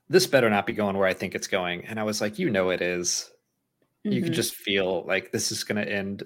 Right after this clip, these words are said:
Speaker 1: terribly. <laughs> And
Speaker 2: And
Speaker 1: to, to stay, hold on, I was, Justin has the next two super chats, and this
Speaker 2: Oh,
Speaker 1: one is
Speaker 2: okay.
Speaker 1: a good segue. We, we kinda talk about this in the Q and A as well. Um, what happened to Yaddle?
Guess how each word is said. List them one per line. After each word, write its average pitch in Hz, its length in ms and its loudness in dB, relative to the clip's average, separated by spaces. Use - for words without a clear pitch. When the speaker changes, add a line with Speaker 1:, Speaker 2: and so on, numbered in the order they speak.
Speaker 1:
terribly. 90 640 -4
<laughs> - 80 -4
And 113 240 4
Speaker 2:
And - 280 -2
Speaker 1:
to, 147 100 2
to - 240 -2
stay, - 180 8
hold 120 160 8
on, 120 80 8
I 117 100 8
was, 113 240 2
Justin 135 400 4
has 107 300 4
the 117 80 2
next 98 260 -2
two - 160 4
super - 240 -2
chats, - 580 -2
and 107 160 0
this 107 180 2
Speaker 2:
Oh, 196 60 2
Speaker 1:
one 92 140 2
is 87 100 -2
Speaker 2:
okay. 104 80 0
Speaker 1:
a 92 40 0
good 92 200 -4
segue. 90 680 2
We, 139 140 2
we 135 140 4
kinda 120 260 8
talk 107 200 6
about 113 220 8
this 202 200 8
in 120 80 2
the 113 80 0
Q 110 200 4
and 101 80 0
A 101 40 2
as 101 180 0
well. 117 340 2
Um, 98 480 -2
what 120 180 0
happened 131 320 0
to 127 60 2
Yaddle? 98 500 6